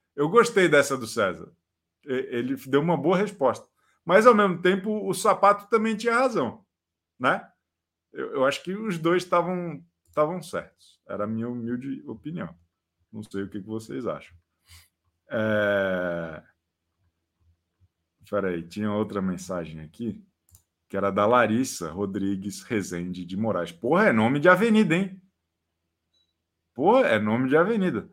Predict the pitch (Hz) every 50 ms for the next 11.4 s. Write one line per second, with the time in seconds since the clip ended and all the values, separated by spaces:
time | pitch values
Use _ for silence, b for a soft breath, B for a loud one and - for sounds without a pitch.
0 | _ _ _ _ _ _ _ - - - 220 240 240 226 208 170 185 226 240 -
1 | 240 233 202 185 160 202 202 - - - 180 180 165 160 160 135 - - 170 185
2 | 180 - - - 160 156 - - - 165 135 139 156 160 170 165 160 - 165 151
3 | - 143 123 - 147 147 143 - - 175 165 120 107 107 110 135 117 - - -
4 | 143 135 139 - 143 143 143 139 127 123 120 127 135 151 165 160 b b b b
5 | b b b b _ _ _ 165 156 127 127 127 127 127 127 127 123 120 117 113
6 | 113 110 127 139 123 120 123 123 120 107 117 127 127 135 - 135 123 123 135 151
7 | 175 202 208 208 190 - - 143 143 175 214 277 277 277 - 156 120 - - -
8 | _ _ _ _ _ _ _ _ _ _ - 131 127 123 120 110 127 131 135 131
9 | 127 120 110 117 - 117 104 92 - 113 113 104 95 - - - 143 143 143 143
10 | 135 127 - - - 123 113 104 - - - - 131 117 110 101 104 92 87 95
11 | 117 131 143 143 139 120 b